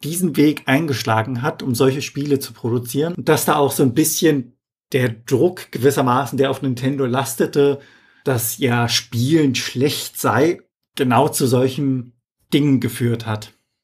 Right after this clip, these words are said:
Bin der Überzeugung, dass man auch definitiv heute noch mit dem Spiel sehr viel Zeit verbringen kann.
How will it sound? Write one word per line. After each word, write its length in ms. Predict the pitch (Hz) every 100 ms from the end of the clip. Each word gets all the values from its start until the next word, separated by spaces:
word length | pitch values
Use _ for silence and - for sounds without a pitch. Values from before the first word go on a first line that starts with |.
| -
Bin 120 | 160
der 100 | 185
Überzeugung, 560 | 147 - 139 165 165
dass 380 | 147 123 - - _ _ _ -
man 140 | 156
auch 180 | 165 -
definitiv 640 | 151 135 151 127 135 -
heute 300 | 139 139 147
noch 180 | 127 117
mit 200 | 127 127
dem 160 | 131 123
Spiel 540 | - - 117 123 127
sehr 520 | 113 120 123 123 117 _ _ _ -
viel 400 | - 127 123 117
Zeit 440 | - 117 113 117
verbringen 580 | - 135 - 104 104 104
kann. 400 | 104 98 107 -